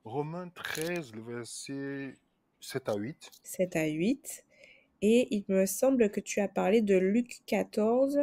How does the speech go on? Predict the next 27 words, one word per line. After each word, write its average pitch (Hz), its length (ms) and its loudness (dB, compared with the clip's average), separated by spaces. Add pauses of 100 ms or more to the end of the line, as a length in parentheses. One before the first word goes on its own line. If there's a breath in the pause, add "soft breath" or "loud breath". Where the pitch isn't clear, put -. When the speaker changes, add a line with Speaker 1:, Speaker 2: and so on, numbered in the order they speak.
(240)
Speaker 1:
Luc 139 320 -6
quatorze 151 440 0
aussi, 139 320 -8
oui, 139 220 -10
c'est 127 100 -12
la 117 140 -6
parabole 123 420 -4
où 143 60 -8
Jésus 120 280 -12
parle 123 200 -4
de 113 80 -10
la 104 100 -6
construction. 120 720 -14 (180)
On 123 120 -10
a 113 40 -8
aussi - 160 -16
parlé 110 220 -12
de 104 120 -12
Deutéronome 113 520 -6
vingt-huit, 110 400 -10
verset 107 240 -8
douze. 127 540 -10 (920)
Deux 117 260 -2
Rois 120 360 -2 (140)
quatre, 143 260 -2
verset 107 340 -10
un. 104 200 -10